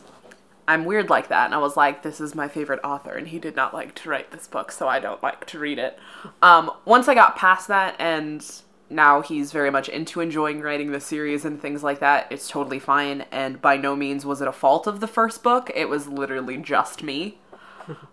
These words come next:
Um, and I accept that. Um, so by no means, if you have ever wanted to read this, don't let that deter you. It is one hundred percent, uh, my fault that I struggled to read the first book. Um,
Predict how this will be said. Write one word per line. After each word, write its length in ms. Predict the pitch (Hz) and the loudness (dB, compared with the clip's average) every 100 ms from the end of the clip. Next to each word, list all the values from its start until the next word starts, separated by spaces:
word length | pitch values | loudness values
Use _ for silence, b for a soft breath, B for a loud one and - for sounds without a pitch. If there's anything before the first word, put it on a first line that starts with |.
| _ | _
Um, 360 | 151 139 131 131 - | 6 6 4 -2 -4
and 120 | 131 | -2
I 100 | 117 | 0
accept 360 | 123 - 135 - | -2 -2 0 4
that. 320 | 139 143 - b b b b | 4 2 -4 b b b b
Um, 500 | 156 143 135 127 - - _ _ - | 4 6 6 2 -10 -20 _ _ -18
so 220 | - 156 | -4 2
by 140 | 165 | 4
no 160 | 170 175 | 4 2
means, 260 | 165 156 | 0 -2
if 160 | 147 - | -6 -4
you 120 | 151 | -2
have 180 | 147 139 - | -2 -4 -2
ever 260 | 147 143 | 0 0
wanted 320 | 143 139 139 135 | 2 0 0 -4
to 120 | 143 | -4
read 220 | 143 131 | -4 -2
this, 180 | 127 131 | -6 -4
don't 240 | 143 139 | -6 -2
let 160 | 147 - | -2 0
that 180 | 131 - | 0 -2
deter 360 | 143 - 143 | -10 -4 -2
you. 180 | 143 143 | -2 -4
It 140 | 143 143 | -4 -6
is 160 | 131 | -8
one 140 | 143 135 | -10 -14
hundred 300 | - 135 131 | -10 -8 -6
percent, 440 | 143 139 123 123 - _ | -6 -6 -6 -6 -12 _
uh, 280 | 107 - - - _ _ _ - | -12 -12 -16 -20 _ _ _ -14
my 320 | 151 143 139 | 0 2 2
fault 400 | 135 135 - - | 2 0 0 -2
that 180 | 131 - | -2 2
I 140 | 135 | 2
struggled 460 | 135 - 123 123 - | 0 -2 -2 -2 -8
to 140 | 135 | -10
read 180 | 123 123 | -10 -10
the 60 | 110 | -8
first 340 | 113 90 - | -6 -6 -6
book. 260 | 101 - - | -6 -8 -6
Um, 320 | 127 127 117 | -2 -2 -6